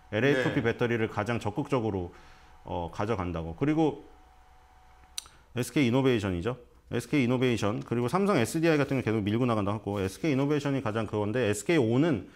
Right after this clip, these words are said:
Speaker 1: 상장 계획이 없다고 했습니다. 당장은. 그러니까 에스케이 이노베이션도 엘지 화학처럼 엘지 에너지 솔루션이 완전 떨어져 나간다는 게 안 나오면은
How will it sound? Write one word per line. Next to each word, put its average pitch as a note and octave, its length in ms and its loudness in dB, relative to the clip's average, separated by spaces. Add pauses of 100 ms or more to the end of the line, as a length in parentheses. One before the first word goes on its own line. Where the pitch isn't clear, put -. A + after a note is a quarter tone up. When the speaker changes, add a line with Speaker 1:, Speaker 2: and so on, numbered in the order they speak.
(160)
Speaker 1:
상장 G#3 340 0
계획이 B2 260 4
없다고 C3+ 320 0
했습니다. F#2 440 -6
당장은. F#2 520 -4
그러니까 B2 260 0
에스케이 B2+ 600 2
이노베이션도 C3 840 2 (420)
엘지 D#3 320 4
화학처럼 F3 760 2
엘지 C#3 280 4
에너지 D3 360 2
솔루션이 D3 400 2
완전 A2+ 260 0
떨어져 G3 300 2
나간다는 D3+ 500 2
게 A#2 200 0 (100)
안 A#2 300 2
나오면은 A#2 720 2